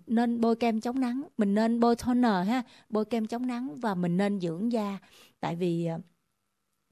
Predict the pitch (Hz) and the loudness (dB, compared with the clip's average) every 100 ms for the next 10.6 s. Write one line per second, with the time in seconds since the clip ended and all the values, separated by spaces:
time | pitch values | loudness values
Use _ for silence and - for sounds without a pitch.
0 | _ _ - 196 214 254 226 202 180 - | _ _ 0 2 2 2 2 0 -4 -4
1 | 233 190 165 208 180 170 226 381 - _ | 0 0 2 0 0 2 2 2 -2 _
2 | _ _ _ _ 220 214 208 208 208 202 | _ _ _ _ 0 2 0 -2 -2 -2
3 | 196 285 285 208 214 214 220 233 214 190 | 0 0 2 2 0 -4 -2 -4 -2 -4
4 | - 214 202 180 160 196 202 _ _ 196 | -4 -6 -6 -6 -4 -6 -8 _ _ -6
5 | 196 196 160 139 185 180 135 147 226 - | -6 -6 -8 -8 -8 -8 -10 -10 -10 -12
6 | 196 - 214 208 202 196 190 175 165 226 | -20 -10 -6 -4 -4 -4 -4 -6 -6 -4
7 | 220 - 185 - 277 - - 151 170 190 | -4 -4 -4 0 0 0 -6 -4 -4 -4
8 | 226 247 214 - 180 160 175 254 226 202 | -2 -4 -6 -6 -4 -2 0 0 0 2
9 | 220 214 330 254 - 247 349 - 415 262 | 4 2 2 -2 2 2 2 0 -4 -2
10 | 214 - 226 220 240 302 | -4 -2 -2 -2 -2 -6